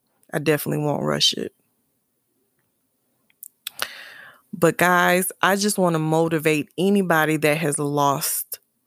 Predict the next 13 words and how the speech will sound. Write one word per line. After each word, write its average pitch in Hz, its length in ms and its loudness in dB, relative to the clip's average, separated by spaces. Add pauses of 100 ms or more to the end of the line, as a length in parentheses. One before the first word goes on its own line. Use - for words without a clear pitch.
a - 60 -4
co-parent, 151 1000 0 (380)
a 170 80 -6
spouse, 147 880 0 (300)
boyfriend, 151 800 -2 (260)
whatever, 151 640 -2 (720)
that - 840 0 (920)
you 226 420 2
can't 226 220 2
afford 214 420 2
to 190 80 -6
give 180 260 0
up. 180 360 2